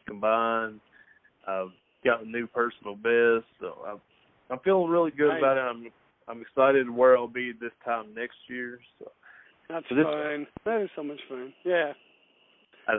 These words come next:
Speaker 1: I,
Speaker 2: And,
Speaker 1: I
Speaker 2: and
Speaker 1: credit
Speaker 2: trying out all the new lures, and, uh, you got a lot of good, uh, you got a lot of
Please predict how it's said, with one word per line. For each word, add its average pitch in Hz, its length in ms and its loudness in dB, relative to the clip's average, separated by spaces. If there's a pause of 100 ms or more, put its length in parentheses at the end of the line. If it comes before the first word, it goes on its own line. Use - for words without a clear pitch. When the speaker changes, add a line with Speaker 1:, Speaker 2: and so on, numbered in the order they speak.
Speaker 1:
I, 127 140 4
Speaker 2:
And, 175 120 -2
Speaker 1:
I 131 60 0
Speaker 2:
and 165 100 -6
Speaker 1:
credit 147 160 8
Speaker 2:
trying 180 160 6
out 175 140 4
all 170 160 4
the 170 80 -4
new 170 200 0
lures, 165 480 0
and, 147 140 -8
uh, 151 200 -6
you 180 140 -8
got 185 160 4
a 165 40 2
lot 165 240 4
of 160 80 -4
good, 160 300 -6
uh, 180 260 -2
you 165 260 -14
got 190 140 0
a 175 40 0
lot 185 220 4
of 208 100 4